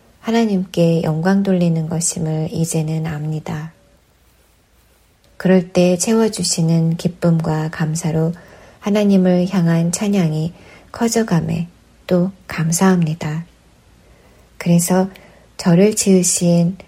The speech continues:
하나님의 선하신 일을 믿고 하나님의 창조 원리 속에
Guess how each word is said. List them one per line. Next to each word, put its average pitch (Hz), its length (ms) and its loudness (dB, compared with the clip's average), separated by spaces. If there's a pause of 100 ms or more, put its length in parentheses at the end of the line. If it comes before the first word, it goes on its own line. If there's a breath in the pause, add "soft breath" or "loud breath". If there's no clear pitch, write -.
(200 loud breath)
하나님의 185 680 2
선하신 208 680 0
일을 175 280 4
믿고 160 560 -4 (520 soft breath)
하나님의 175 800 2
창조 208 420 0
원리 165 320 4
속에 165 460 -2